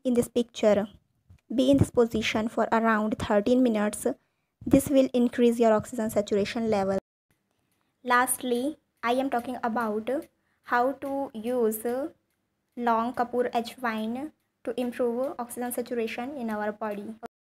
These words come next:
Take a cotton cloth, put one spoon ajwain, six to seven pieces of long and three pieces of kapoor. Tie this and keep it with you and smell it from time to time. This is a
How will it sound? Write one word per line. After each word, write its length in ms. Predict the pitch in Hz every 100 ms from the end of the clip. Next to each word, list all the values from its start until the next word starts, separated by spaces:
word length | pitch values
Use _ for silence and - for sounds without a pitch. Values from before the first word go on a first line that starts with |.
| _ _ _ _ _ -
Take 180 | 285 294
a 100 | 339
cotton 420 | 285 247 254 277
cloth, 420 | 285 226 220 254 349 - _ -
put 200 | 302 262
one 240 | 247 254 269
spoon 280 | 294 - 294 285
ajwain, 640 | 240 - 240 226 220 269
six 280 | 294 254 -
to 100 | 269
seven 320 | 262 226 226
pieces 540 | 233 220 - 220 - -
of 240 | 233 - -
long 480 | 233 240 214 220 294 _ _ -
and 180 | 226 233
three 160 | 269
pieces 400 | 277 285 - 285 -
of 180 | 269 269
kapoor. 520 | 240 - 247 220 208 _ _ _ -
Tie 160 | 254 254
this 200 | 277 -
and 180 | 269 262
keep 200 | 269 262 -
it 320 | 262 285 302
with 260 | 254 254 -
you 340 | 240 226 247 _ _ _ -
and 100 | 233 - -
smell 300 | 254 262 277 294
it 140 | -
from 260 | - 262 269
time 240 | 214 214
to 120 | 240
time. 360 | 233 196 208 208 _ - - _ _ _ -
This 220 | 240 285 -
is 140 | 311 -
a 100 | 339